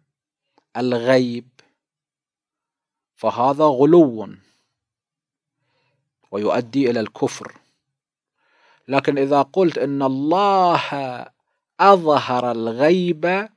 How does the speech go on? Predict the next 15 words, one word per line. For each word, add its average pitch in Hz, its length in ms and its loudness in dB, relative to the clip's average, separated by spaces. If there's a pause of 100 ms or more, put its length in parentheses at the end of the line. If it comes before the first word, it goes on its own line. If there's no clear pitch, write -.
(540)
على 160 400 6
رسوله 151 600 2
محمد 127 600 -4
صلى 113 280 -8
الله 110 340 -6
عليه 104 320 -6
وآله، 104 500 -14 (600)
فلا 180 300 0
محذور 110 500 -4
في 101 200 -12
ذلك. 98 580 -20 (680)
زين، 101 180 -8
الإمام 120 440 -2
الصادق 139 640 -6
هنا 127 380 -4